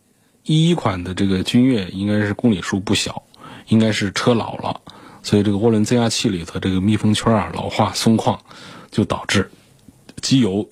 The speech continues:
进入到两端的涡轮，然后修理的难度挺大的。呃，建议换。涡轮总成也不贵，像别克这样的淘宝上两千块钱左右就能买一颗。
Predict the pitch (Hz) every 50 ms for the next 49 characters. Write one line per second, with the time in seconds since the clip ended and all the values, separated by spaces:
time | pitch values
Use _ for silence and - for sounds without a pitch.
0 | - - - 139 120 107 98 92 95 90 85 85 - - 80 90 98 98 98 90
1 | 87 82 87 101 101 90 82 80 90 95 - - - - - - - - - -
2 | - - 95 92 104 95 92 90 - _ - - - - - 143 147 131 107 87
3 | 87 85 80 80 87 95 95 87 - - 87 85 101 98 92 - - - _ _
4 | - - - - - - - - - - - - - _ _ _ _ - - 87
5 | 87 90 90 95 - - 127 117 110 110 - - 156 135 - _ _ _ _ -
6 | - 151 180 214 202 139 110 113 143 170 175 170 - - 98 92 85 - 117 135
7 | 120 95 85 - 113 - 233 202 - - _ - - - - - - - 123 107
8 | - 110 120 - - 123 113 120 110 104 101 95 92 90 90 - - 117 120 117
9 | 92 - - 113 104 95 85 92 101 131 151 139 120 113 113 - 87 90 95 95
10 | 98 95 98 101 95 - - - - - - 101 -